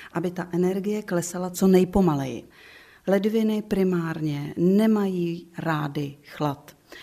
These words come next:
Proto i v tomto období, které stále patří do elementu vody, bychom se měli o ledviny starat tak, abychom neprochladli,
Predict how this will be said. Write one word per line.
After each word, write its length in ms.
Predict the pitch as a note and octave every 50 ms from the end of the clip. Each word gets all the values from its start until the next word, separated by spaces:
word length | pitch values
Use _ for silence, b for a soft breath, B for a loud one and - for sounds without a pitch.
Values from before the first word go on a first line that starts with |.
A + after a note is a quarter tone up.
| B B B B
Proto 260 | B F3+ F3 - G3 -
i 40 | -
v 60 | -
tomto 320 | - - G3 G3 F#3+ G3 -
období, 460 | F3 D3+ D#3 D#3+ D#3+ D#3 D#3 D#3 D#3+
které 360 | D#3 D#3+ - D#3+ D#3 D3+ D3+
stále 460 | D3+ - - - E3 D#3+ D#3+ E3 F3
patří 400 | F3 E3+ D#3 - - - - D#3
do 160 | D3+ D#3+ - D#3
elementu 500 | D#3 D#3 D3 D3 D3+ D#3 D3+ D3+ D#3 C#3
vody, 380 | C#3 D3 C#3+ C#3+ D3 E3+ G3 F#3
bychom 280 | F3 D3+ - F3 D#3+ D3+
se 140 | - E3
měli 320 | D#3+ D#3 D3+ D3+ D3 D#3+ D#3+
o 100 | - E3
ledviny 380 | D#3+ D#3+ D#3 D#3 D#3 D#3 D#3+
starat 420 | D#3 D#3 - D#3 D3 C#3+ C#3 - -
tak, 300 | - E3 F3 - - -
abychom 400 | - C#3+ - - - C#3 C3 C3 B B B B B B B
neprochladli, 880 | F3 F3 F3 F3 G3+ G#3 G3+ - - G3+ F#3+ F3 E3+ E3+ E3+ E3 E3 E3+